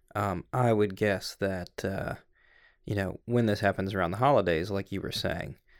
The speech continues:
then, and that's sort of, like, a very concentrated time for family and a very exciting time now that there's young kids in the family, that you wanna have a certain level of, uh, uh,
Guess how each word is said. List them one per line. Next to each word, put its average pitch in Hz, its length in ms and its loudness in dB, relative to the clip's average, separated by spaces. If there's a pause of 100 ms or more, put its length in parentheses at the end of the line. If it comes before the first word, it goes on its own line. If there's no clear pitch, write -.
(300)
then, 101 760 2
and 117 140 2
that's 123 240 2
sort 127 400 2
of, 98 200 2
like, 98 240 0
a 104 80 4
very 101 240 4
concentrated 101 960 -2
time 98 460 -2
for - 200 -6
family 92 500 -2
and 165 120 2
a - 20 2
very 151 260 4
exciting 101 420 0
time 92 260 -4
now 90 120 -4
that 90 160 -10
there's 101 240 0
young 95 200 -4
kids 113 260 0
in 104 80 -6
the - 80 -6
family, - 440 -8 (540)
that 143 120 4
you 190 160 0
wanna 127 320 6
have 107 280 4
a 101 80 -2
certain 104 420 -2
level 92 560 -4
of, 101 320 -2
uh, 78 340 0 (1900)
uh, 57 540 -6